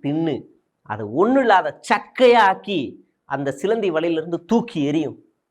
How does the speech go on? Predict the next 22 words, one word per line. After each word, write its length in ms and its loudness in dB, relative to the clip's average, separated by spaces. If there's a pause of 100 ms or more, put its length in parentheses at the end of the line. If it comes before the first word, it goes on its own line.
புஃப்னு 480 -2
எரியும். 300 -8 (380)
அப்ப 220 -4
அந்த 140 -2
ஈ 400 -4 (1000)
வெறும் 500 -4
சக்கையா 520 0 (360)
அப்படியே 500 -4
காத்துல 440 -4
பறந்து 440 -6
கீழே 240 -12
போய் 240 -14
விழும், 320 -18
ஒண்ணுமே 400 -8
இல்லை. 160 -10
அதுதான் 360 -2
இப்ப 220 -4
அதிமுகவோட 580 -6
நிலையா 380 -2
அந்த 220 -8
இடத்துல 220 -14
இருக்கு. 440 -14